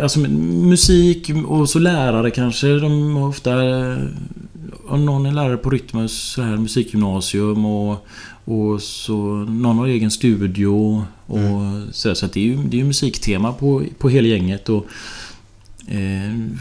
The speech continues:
Speaker 1: Fredrik och Håkan och Per och så Johan Strömberg som spelar bas. Och, och några skriver väldigt mycket filmmusik.
Speaker 2: Mm.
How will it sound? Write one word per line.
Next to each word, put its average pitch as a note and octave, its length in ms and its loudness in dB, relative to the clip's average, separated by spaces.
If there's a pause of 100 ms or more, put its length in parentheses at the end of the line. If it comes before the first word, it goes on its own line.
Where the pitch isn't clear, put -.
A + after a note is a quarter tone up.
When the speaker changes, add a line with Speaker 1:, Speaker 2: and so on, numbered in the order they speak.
(140)
Speaker 1:
Fredrik A2+ 420 -2
och A#2+ 120 0
Håkan A#2 580 -4
och - 220 -4
Per G2+ 420 -2 (120)
och - 80 -6
så B2+ 180 0
Johan B2 600 -4
Strömberg A2+ 400 -4
som F#2 120 -4
spelar G#2+ 180 -4
bas. F#2+ 420 -6 (300)
Och, A#2 400 -8
och A2+ 300 -4 (540)
några A#2 240 0
skriver C3 340 0
väldigt B2+ 240 0
mycket A#2 440 -2
filmmusik. G#2 1000 -4 (240)
Speaker 2:
Mm. A2 160 -4